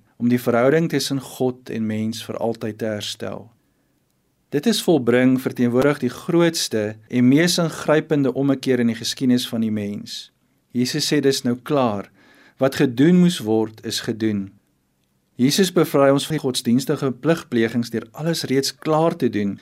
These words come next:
en ons so meer as oorwinnaars saam hom te maak. Daarom nader ons dankbaar tot die Here. Bid vanoggend saam met my. Ek wonder, Here, hoe U hierdie woorde gesê het,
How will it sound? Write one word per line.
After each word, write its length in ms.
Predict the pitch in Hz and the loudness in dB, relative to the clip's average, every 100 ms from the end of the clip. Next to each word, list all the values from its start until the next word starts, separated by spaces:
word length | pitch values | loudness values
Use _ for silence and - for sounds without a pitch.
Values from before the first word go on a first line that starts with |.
| - - - | -18 -20 -4
en 140 | 120 | 2
ons 200 | 131 139 | 2 2
so 140 | 185 | 2
meer 220 | 165 131 160 | 4 4 4
as 140 | 156 | 2
oorwinnaars 680 | 151 123 110 113 113 113 - | -2 0 0 2 2 0 -2
saam 220 | 117 113 | 0 0
hom 180 | 101 101 | -2 -6
te 120 | 107 | -6
maak. 420 | 101 - - _ _ _ _ _ - | -6 -8 -12 _ _ _ _ _ -6
Daarom 340 | 107 127 160 | -2 2 4
nader 320 | 123 113 127 | 4 4 4
ons 260 | 123 120 - | 4 0 -2
dankbaar 640 | 113 143 151 107 101 98 | -2 -2 -2 -2 -2 -4
tot 160 | - 107 | -4 -4
die 140 | 104 | -2
Here. 360 | 101 101 104 - _ _ _ _ _ - | -4 -4 -4 -6 _ _ _ _ _ -4
Bid 180 | 147 143 | -4 -2
vanoggend 480 | 131 107 101 104 101 | 0 0 0 -6 -4
saam 220 | 113 104 | -4 -2
met 180 | 107 104 | -2 -4
my. 300 | 104 104 104 _ _ _ _ _ _ - | -4 -4 -10 _ _ _ _ _ _ -8
Ek 180 | 123 123 | -8 -2
wonder, 300 | 123 135 139 | 2 4 4
Here, 520 | 117 120 123 120 110 - | 4 4 4 2 0 -2
hoe 180 | 151 175 | 2 4
U 20 | |
hierdie 320 | 175 151 156 | 4 4 2
woorde 360 | 117 117 120 120 | 2 2 2 0
gesê 480 | 123 - 120 110 | -2 -2 0 0
het, 300 | 104 104 - | 0 -6 -20